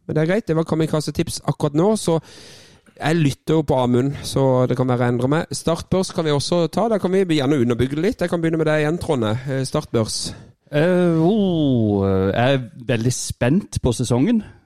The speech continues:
Speaker 2: Vi må rykke opp.
Speaker 1: Eh, det er feeling akkurat her og nå, vet du.
Speaker 2: Vi har ikke hentet store stjerner. Økonomien er stram. Så kanskje en avventende femmer, men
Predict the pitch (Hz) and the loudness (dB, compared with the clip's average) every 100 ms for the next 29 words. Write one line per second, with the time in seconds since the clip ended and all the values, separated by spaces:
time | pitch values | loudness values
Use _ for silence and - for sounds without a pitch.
0 | _ - 120 120 113 160 131 120 131 - | _ -2 0 2 2 2 2 0 0 -2
1 | - - - - 120 120 127 123 131 135 | -8 -16 -14 -2 0 2 0 0 0 0
2 | 104 - 127 127 123 135 143 - 107 - | -2 0 0 2 2 2 2 0 -4 -6
3 | - - - 95 107 127 135 131 131 123 | -20 -20 -14 -4 0 2 2 2 0 0
4 | 117 110 156 117 - 127 120 120 110 113 | -2 -2 0 -2 0 -2 0 -2 -2 -2
5 | 104 95 113 233 - _ - 107 110 104 | -4 -2 -2 -4 -10 _ -12 -6 -2 0
6 | 107 127 113 - 113 202 - _ - _ | 0 0 -4 -4 -6 -6 -12 _ -20 _
7 | _ - - 113 113 110 110 113 - 117 | _ -10 -4 -2 0 -2 -4 -6 -4 -6
8 | - 101 110 117 117 117 - 110 107 104 | -4 -4 -2 -2 -4 -6 -8 -6 -2 -2
9 | 104 - - - 113 107 110 110 120 160 | -4 -8 -14 -8 -6 -4 -4 -4 -2 -2
10 | 240 214 131 120 147 254 269 | -2 -2 0 2 2 0 -2